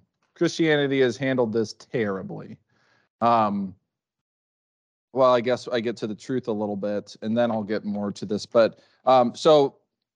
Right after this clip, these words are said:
as we've done with the other things, like, same-sex, uh, the same-sex sexual acts remove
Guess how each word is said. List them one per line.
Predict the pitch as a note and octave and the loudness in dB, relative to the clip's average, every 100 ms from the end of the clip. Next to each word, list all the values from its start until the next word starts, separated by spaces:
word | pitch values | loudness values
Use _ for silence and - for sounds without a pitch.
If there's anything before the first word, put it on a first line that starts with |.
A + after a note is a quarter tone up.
| - | -6
as | A#2 C3+ C3+ | 2 2 2
we've | D3+ | 0
done | D3+ D#3 | 2 2
with | D#3+ D#3+ | 0 2
the | F3 | 4
other | D3+ D3 | 4 2
things, | D3+ C#3+ D3 F3+ - | 0 -2 -2 -6 0
like, | C3 A#2+ - | 0 0 -4
same-sex, | - E3 E3+ E3+ D#3+ - | -6 -4 0 -2 -2 -8
uh, | A#2+ - G#2 | -10 -10 -8
the | B2+ B2 _ | -4 -4 _
same-sex | - D#3+ F3 F3 D#3 - - _ | -4 -2 0 0 0 -2 -20 _
sexual | - F#3+ G3 E3 C3+ A#2 | 0 2 2 2 2 4
acts | A#2 A#2 - | 2 0 -6
remove | B2 C3 B2 | -2 0 0